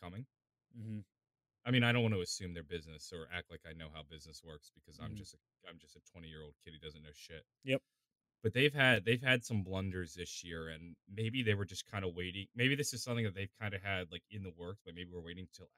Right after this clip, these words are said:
Speaker 1: after the holiday season to do.
Speaker 2: Pr-, oh, yeah, yeah. That's good of
Speaker 1: That
Speaker 2: them,
Speaker 1: was
Speaker 2: too, to do that,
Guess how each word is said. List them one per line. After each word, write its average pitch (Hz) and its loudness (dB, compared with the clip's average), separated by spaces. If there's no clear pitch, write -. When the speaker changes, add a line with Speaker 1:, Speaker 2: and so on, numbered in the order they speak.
Speaker 1:
after 87 -12
the 85 -18
holiday 87 -6
season 85 -10
to 90 -16
do. 98 -6
Speaker 2:
Pr-, 151 -12
oh, 139 6
yeah, 104 0
yeah. 98 -8
That's 147 0
good 127 2
of 117 8
Speaker 1:
That 123 10
Speaker 2:
them, 131 4
Speaker 1:
was 117 0
Speaker 2:
too, 120 2
to 90 -8
do 131 -10
that, 92 -8